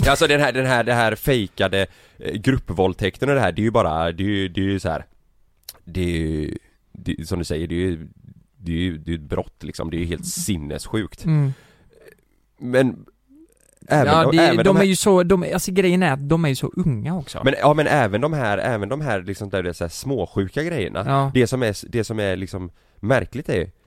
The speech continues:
Speaker 1: eh, att de här småsjuka grejerna som vi också tappar hakan för,
Speaker 2: Mm.
Speaker 1: låter ju på dem som att det är inget konstigt.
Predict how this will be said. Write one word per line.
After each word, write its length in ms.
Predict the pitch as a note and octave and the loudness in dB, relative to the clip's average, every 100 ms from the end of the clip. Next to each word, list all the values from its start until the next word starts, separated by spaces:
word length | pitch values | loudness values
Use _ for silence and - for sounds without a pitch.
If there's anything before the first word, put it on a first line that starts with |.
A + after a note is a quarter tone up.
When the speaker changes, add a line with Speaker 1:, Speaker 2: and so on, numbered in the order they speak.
| - - _ _ D#2 | -20 -20 _ _ 0
Speaker 1:
eh, 380 | E2+ D#2+ C#2+ - - - _ _ | 2 2 2 0 -4 -6 _ _
att 140 | - G#2 | -4 0
de 160 | A2 | 0
här 260 | A2 F2+ D#2 - _ _ | 2 0 -2 -8 _ _
småsjuka 580 | - - C#3+ G#2 - E2+ | -14 -6 -2 -2 -4 -6
grejerna 260 | D#3+ C#3 F2+ | -6 -4 -4
som 120 | F#2+ | -4
vi 140 | F#2 | -2
också 300 | F2+ - - | -2 -4 -8
tappar 300 | F3+ G3 - | -4 -2 -2
hakan 400 | F2 F#2 - B1 | 2 0 0 -6
för, 260 | - G2+ D3+ - - | 0 0 0 -8 -8
Speaker 2:
Mm. 240 | D3+ C3 - _ _ _ | -6 -6 -10 _ _ _
Speaker 1:
låter 420 | - C3+ F#2 D#2+ F#2+ | 2 4 4 0 -2
ju 40 | |
på 120 | F#2 | -2
dem 200 | G2+ E2 | -2 -2
som 200 | D2+ E2 | -4 -6
att 300 | D#2 - - - _ _ | -6 -8 -16 -20 _ _
det 80 | - | -4
är 40 | A2 | -2
inget 160 | C#3 | -2
konstigt. 680 | - C#3+ E2 - - - - | -4 -6 -6 -10 -12 -12 -16